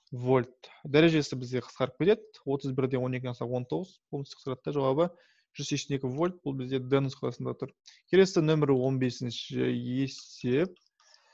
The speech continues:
Так, жаңа айттым, иә, ескерттім, тағы да ескертем. Ә, қазір барынша мен нақты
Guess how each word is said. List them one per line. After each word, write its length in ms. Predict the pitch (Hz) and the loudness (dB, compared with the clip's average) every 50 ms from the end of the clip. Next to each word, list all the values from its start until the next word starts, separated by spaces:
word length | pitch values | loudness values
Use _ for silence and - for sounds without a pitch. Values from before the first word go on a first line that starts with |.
| _ _ - - - - - - - - - - - - _ _ _ _ _ _ - | _ _ -20 -20 -20 -20 -20 -20 -20 -20 -20 -20 -20 -20 _ _ _ _ _ _ 8
Так, 100 | 165 160 156 | 8 10 10
жаңа 180 | 175 190 196 180 165 | 10 10 12 12 10
айттым, 260 | 160 - - 151 135 | 10 8 6 4 6
иә, 140 | 185 214 202 175 | 6 8 8 8
ескерттім, 540 | 165 - - 165 151 - - 208 226 226 196 | 6 6 8 6 6 6 4 2 2 4 6
тағы 220 | 190 180 170 151 147 | 6 8 8 10 8
да 60 | 139 | 8
ескертем. 560 | 135 131 - - 147 135 - 185 214 240 220 - - - - - - - - - - - - - - _ _ - 160 | 8 6 6 6 6 8 10 8 8 8 6 2 -2 -14 -14 -16 -18 -18 -18 -20 -20 -20 -20 -20 -20 _ _ -8 -6
Ә, 500 | 151 143 143 139 139 139 139 139 135 135 - _ _ _ _ _ _ _ _ _ _ _ - - | -4 -2 0 0 0 0 0 0 -2 -4 -8 _ _ _ _ _ _ _ _ _ _ _ -6 -4
қазір 240 | 147 147 151 143 | -2 -2 -2 0
барынша 520 | 135 143 147 151 143 139 131 - 135 135 131 127 | 6 6 8 8 6 4 2 2 4 2 4 2
мен 240 | 127 123 123 123 - _ _ _ _ _ _ _ _ _ _ _ _ _ _ _ _ _ _ - | 0 -2 -4 -6 -10 _ _ _ _ _ _ _ _ _ _ _ _ _ _ _ _ _ _ 2
нақты 540 | 135 143 147 143 - - - 190 208 233 | 4 6 6 4 2 2 6 8 8 8